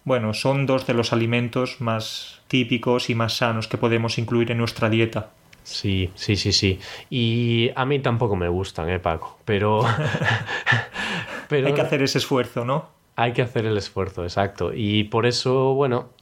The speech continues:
Speaker 2: es, por eso lo pongo en mis objetivos. Sé que va a ser un poco difícil, pero sé que es importante para mí,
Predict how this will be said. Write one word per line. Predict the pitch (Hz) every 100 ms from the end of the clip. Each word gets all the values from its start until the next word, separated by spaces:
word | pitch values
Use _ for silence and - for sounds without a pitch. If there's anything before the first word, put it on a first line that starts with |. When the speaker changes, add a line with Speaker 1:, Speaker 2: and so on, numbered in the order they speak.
| _ - - -
Speaker 2:
es, | - 127 - - -
por | 127
eso | 135 151 143
lo | 123 117 117
pongo | 123 120
en | 104
mis | 104 113
objetivos. | 107 104 - 98 82 - _ _
Sé | - 120 117
que | 104
va | 107
a |
ser | - 117
un |
poco | 104 117 110
difícil, | 107 131 135 156 156 - -
pero | - 113
sé | 123
que | 117
es | -
importante | 113 107 101 107 104 107
para | 101 95 87 85
mí, | 85